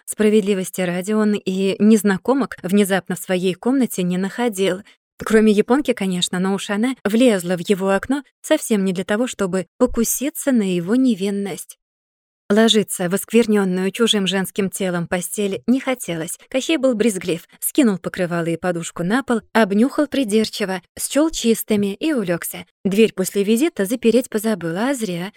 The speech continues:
Буквально через полчаса в дверь осторожно проскользнула тень и на цыпочках прокралась к пустой кровати. Вроде гномка была другая, волосы распущены. Не найдя искомого,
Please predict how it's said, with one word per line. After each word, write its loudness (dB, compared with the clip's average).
Буквально 2
через -4
полчаса -4
в -4
дверь -2
осторожно 0
проскользнула -2
тень -6
и 2
на 4
цыпочках -4
прокралась 0
к -18
пустой -2
кровати. -4
Вроде -2
гномка 2
была -4
другая, -6
волосы 0
распущены. -6
Не 8
найдя 2
искомого, -4